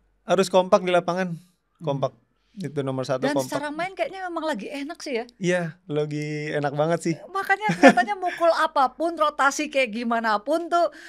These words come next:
Speaker 2: kok kayaknya enak aja
Speaker 1: Iya.
Speaker 2: dilihatnya. Emang begitu ya rasanya, Gas?
Speaker 1: Iya, rasanya kayak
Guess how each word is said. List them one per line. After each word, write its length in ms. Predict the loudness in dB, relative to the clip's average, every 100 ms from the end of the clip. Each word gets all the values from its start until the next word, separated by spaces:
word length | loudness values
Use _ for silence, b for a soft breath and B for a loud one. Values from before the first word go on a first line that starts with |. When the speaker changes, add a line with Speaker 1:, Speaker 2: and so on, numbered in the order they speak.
| B
Speaker 2:
kok 140 | -10
kayaknya 580 | -4 0 0 0 -2 -4 -8
enak 340 | -4 0 0 0
aja 260 | 0 4 4
Speaker 1:
Iya. 100 | 4
Speaker 2:
dilihatnya. 520 | 0 0 0 -2 -8
Emang 180 | -4 -4
begitu 220 | -4 -4 0
ya 220 | 0 0 -2
rasanya, 380 | -2 0 -2 -2
Gas? 220 | -6 0
Speaker 1:
Iya, 140 | 4
rasanya 420 | 4 4 2 0 0
kayak 340 | 2 4 2